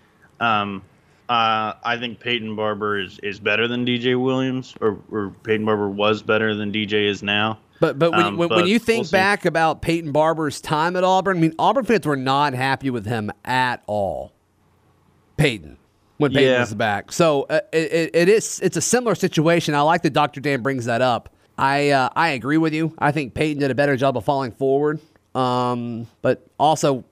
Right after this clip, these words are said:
Speaker 2: I don't think we really know enough about D J yet to kind of make that full comparison there. Two oh five, five oh two, four two eight five.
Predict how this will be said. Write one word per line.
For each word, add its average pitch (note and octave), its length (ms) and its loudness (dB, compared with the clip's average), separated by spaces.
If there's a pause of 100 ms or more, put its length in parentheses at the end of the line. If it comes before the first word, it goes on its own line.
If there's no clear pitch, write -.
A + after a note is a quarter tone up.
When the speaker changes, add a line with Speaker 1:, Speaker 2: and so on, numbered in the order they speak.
Speaker 2:
I C3+ 60 0
don't C#3 120 0
think C3+ 140 -2
we B2+ 140 -2
really B2+ 240 2
know B2 180 0
enough A#2+ 200 -2
about A#2+ 200 0
D B2 140 -2
J A#2+ 160 0
yet G#2+ 240 -2
to G#2+ 60 -10
kind G#2+ 180 -4
of F#2 160 -8 (240)
make B2 160 0
that A2+ 180 0
full A#2 160 -2
comparison A#2 580 -4
there. E2+ 220 -10 (100)
Two D#3 160 4
oh D3+ 60 4
five, D3 280 0
five C#3+ 160 0
oh C#3+ 60 -2
two, C#3+ 160 0
four C#3 220 -2
two C#3 160 -2
eight C3+ 180 0
five. C#3 380 0